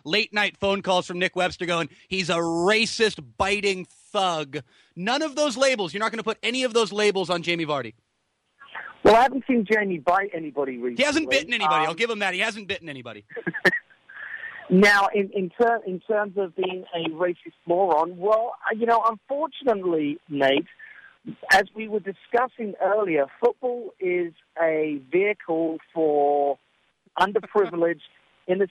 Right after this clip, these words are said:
Speaker 2: city youths to break out and to find a different life. And unfortunately, to be good at football usually means that you didn't really hit the books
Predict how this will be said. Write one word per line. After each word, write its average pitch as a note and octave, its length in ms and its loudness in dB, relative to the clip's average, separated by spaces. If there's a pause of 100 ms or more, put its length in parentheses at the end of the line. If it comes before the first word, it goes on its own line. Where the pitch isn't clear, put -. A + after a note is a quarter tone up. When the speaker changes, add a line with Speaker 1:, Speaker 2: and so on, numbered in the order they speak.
(100)
Speaker 2:
city E3 460 -2 (420)
youths E3 560 0 (440)
to D#3 380 2 (260)
break F3+ 320 2 (120)
out E3+ 360 2 (340)
and D#3+ 380 -2 (120)
to D3 280 2 (100)
find D#3 320 2 (100)
a C3+ 320 4 (300)
different D#3+ 340 -2
life. D#3+ 380 2
And D3+ 100 -6
unfortunately, E3+ 920 -2
to F#3+ 60 -12
be B3 120 -2
good D#4+ 160 0
at F3+ 180 -2
football B2+ 480 -2 (800)
usually C#4 500 0
means F3 440 -4
that F#3+ 180 -4
you G3 280 -4
didn't C4+ 360 -2
really G#3+ 400 -2
hit A3 240 -6
the G3 80 -2
books A3+ 300 -2